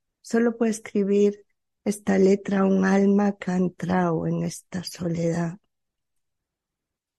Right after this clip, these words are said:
En la primera frase de la canción dice: "Ha llamado a mi puerta, llega, no es buscada.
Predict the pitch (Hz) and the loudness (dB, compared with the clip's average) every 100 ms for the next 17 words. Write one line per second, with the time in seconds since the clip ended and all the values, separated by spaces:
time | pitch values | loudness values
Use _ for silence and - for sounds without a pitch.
0 | _ _ _ _ _ _ _ _ _ _ | _ _ _ _ _ _ _ _ _ _
1 | _ _ - 202 202 196 185 - 190 196 | _ _ 2 4 6 4 2 0 2 4
2 | 208 220 226 220 214 - 220 220 - 214 | 4 2 2 0 -4 -4 -2 -2 -4 -2
3 | 202 190 185 185 180 - 208 202 196 185 | 0 0 0 -2 -2 -2 2 2 2 -2
4 | _ 180 _ - 202 214 214 214 208 220 | _ -12 _ -2 0 0 0 2 0 -2
5 | 220 220 220 196 190 196 _ - 180 175 | -2 -4 -2 0 0 -2 _ -4 -2 -2
6 | - - 175 185 - _ _ _ _ _ | -8 -8 -6 -6 -12 _ _ _ _ _
7 | _ _ _ 190 208 214 196 170 180 - | _ _ _ -4 2 2 2 -4 -8 -12
8 | _ _ _ _ _ _ _ _ 196 196 | _ _ _ _ _ _ _ _ -2 0
9 | 220 226 233 - - 240 - - 185 175 | 2 0 -2 -4 -6 -6 -6 -8 -6 -4
10 | 175 185 | -6 -10